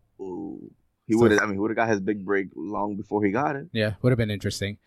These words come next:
Speaker 2: So, yeah, that pretty much wraps everything up. We love Psycho here,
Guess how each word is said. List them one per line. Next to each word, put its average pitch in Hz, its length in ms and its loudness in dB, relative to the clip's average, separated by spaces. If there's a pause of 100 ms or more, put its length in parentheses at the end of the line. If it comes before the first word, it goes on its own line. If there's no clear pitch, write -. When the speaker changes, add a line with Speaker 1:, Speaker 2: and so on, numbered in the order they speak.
(480)
Speaker 2:
So, 143 140 2
yeah, 226 220 6 (140)
that 160 200 4
pretty 196 160 4
much 185 220 4
wraps 170 240 4
everything 156 380 4
up. 151 280 6 (1400)
We 160 140 2
love 165 200 6
Psycho 139 360 0
here, 110 300 -2